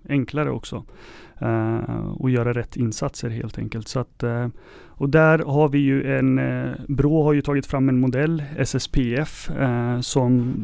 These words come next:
betyder egentligen, eh, skola, socialtjänst, polis och fritidssektorn. Eh, och det är också en samverkansmodell som vi jobbar utifrån och som kommunerna också arbetar med.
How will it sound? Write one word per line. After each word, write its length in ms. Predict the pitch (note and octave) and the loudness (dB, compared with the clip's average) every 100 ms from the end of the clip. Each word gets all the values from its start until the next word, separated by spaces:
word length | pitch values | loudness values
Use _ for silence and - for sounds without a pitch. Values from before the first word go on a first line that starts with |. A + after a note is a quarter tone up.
| B2 | -2
betyder 420 | A#2+ B2 C3 A#2+ B2 | -2 0 0 0 0
egentligen, 540 | A#2+ A#2 B2 A#2+ A#2 | 0 -2 -2 0 -2
eh, 560 | B2+ - D3 B2 A#2 C#3 | -6 -6 -4 -4 -4 -6
skola, 540 | - E3 C3 B2+ D3 | 0 2 4 4 2
socialtjänst, 880 | C#3+ D#3 D#3+ C3 - C#3 C#3 C3+ - | 2 0 2 2 2 2 2 2 -2
polis 600 | C#3+ B2+ C3+ C3+ - - - - - - - - - | 0 2 0 -2 -6 -14 -20 -20 -20 -20 -20 -20 -6
och 140 | D3+ - | -4 -2
fritidssektorn. 1300 | - D3+ C#3 - A#2+ - - - F3 - - G#2 - - - - - - - | 0 0 0 -2 -2 -4 -4 0 2 2 -2 -4 -4 -8 -18 -18 -18 -18 -8
Eh, 640 | - A#2+ A2+ A#2 A#2 - - | 0 2 2 2 0 -2 -4
och 180 | - C#3 | 2 4
det 80 | C3 | 6
är 420 | C3+ C3 B2 - | 6 4 2 0
också 200 | C3+ D3+ | 4 4
en 60 | B2+ | 4
samverkansmodell 800 | C3+ B2 A#2+ B2 D3 B2 A#2+ A#2+ | 4 4 2 0 2 2 2 2
som 160 | B2 | 2
vi 80 | A#2 | 2
jobbar 320 | A#2 A#2 A#2+ | 2 0 0
utifrån 600 | A#2 A#2+ - - A#2+ A#2 | 0 -2 -4 -2 0 2
och 80 | A2+ | 0
som 160 | - A#2+ | 0 -2
kommunerna 640 | - A#2+ C3 B2+ A#2 A2+ | 2 4 4 4 2 -2
också 300 | - - - | -4 -6 -4
arbetar 400 | A#2 A2 A2+ - | -4 -2 -4 -4
med. 220 | G#2 A2+ | -4 -4